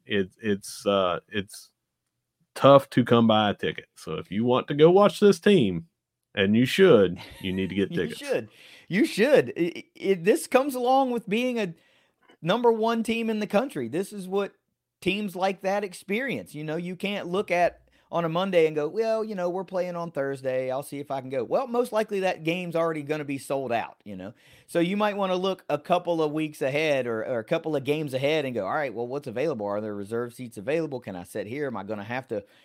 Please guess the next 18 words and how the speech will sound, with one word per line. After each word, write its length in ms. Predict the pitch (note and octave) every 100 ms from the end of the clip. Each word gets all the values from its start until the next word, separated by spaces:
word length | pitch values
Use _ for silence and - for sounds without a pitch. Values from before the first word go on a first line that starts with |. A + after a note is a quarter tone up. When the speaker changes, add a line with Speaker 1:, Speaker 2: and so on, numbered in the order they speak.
| _ -
Speaker 2:
you 100 | G#2+
know, 100 | G2+
wait 260 | A#2+ B2
for 140 | A#2+ A2+
a 40 |
standing 360 | - C3+ C3 B2+
room 160 | A#2
only 260 | A#2+ C#3 B2+
or 80 | G2+
a 60 |
general 340 | G#2 C3 B2+ A#2
admission 360 | A#2 C3 G#2+
thing?" 280 | C3 D3+ D#3+ _ _ -
I 60 | D#3
mean, 100 | F3+
the 140 | F#3
environment 500 | E3+ D#3+ G#3+ G#3+ E3+
at, 260 | - D#3